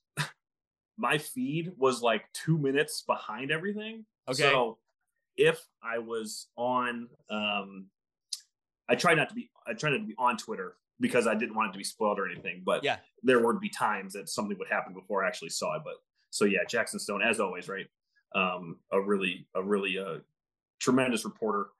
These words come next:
Speaker 1: and, uh, was, was doing great at this game.
Speaker 2: So speaking of Jackson Stone, I did get a chance to go back the next morning and read his, uh, article about the game. Great article, really well done. I encourage anyone to go out and
Speaker 1: Mm-hmm.
Speaker 2: check that out. Follow along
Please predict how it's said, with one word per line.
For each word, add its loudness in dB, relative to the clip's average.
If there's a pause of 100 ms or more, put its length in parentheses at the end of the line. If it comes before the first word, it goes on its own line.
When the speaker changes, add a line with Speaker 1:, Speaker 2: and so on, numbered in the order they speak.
(300)
Speaker 1:
and, -4
uh, 0
was, -6
was -10
doing -6
great -6
at -18
this -8
game. -8 (440)
Speaker 2:
So 4
speaking 0
of 2
Jackson 0
Stone, 0
I -4
did -4
get -2
a -4
chance -8
to -16
go -2
back 2
the -8
next -14
morning 4
and -10
read -2
his, -8 (400)
uh, 6
article -2
about 0
the -10
game. -4 (420)
Great 8
article, 2
really -6
well -2
done. -4
I -6
encourage -8
anyone -4
to -8
go -2
out 2
and 2
Speaker 1:
Mm-hmm. 2
Speaker 2:
check 0
that -6
out. -6
Follow -4
along -8